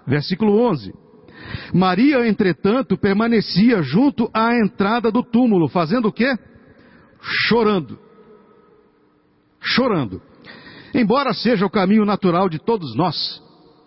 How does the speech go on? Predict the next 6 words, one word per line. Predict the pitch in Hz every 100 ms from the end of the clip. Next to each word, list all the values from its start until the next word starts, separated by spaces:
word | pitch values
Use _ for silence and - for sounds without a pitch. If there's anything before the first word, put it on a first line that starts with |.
| _ _ _ -
de | 127
todos | 110 - 247 147
nós | 120 139 -
que | 143
aqui | 123 135
estamos, | 127 - 214 147 - -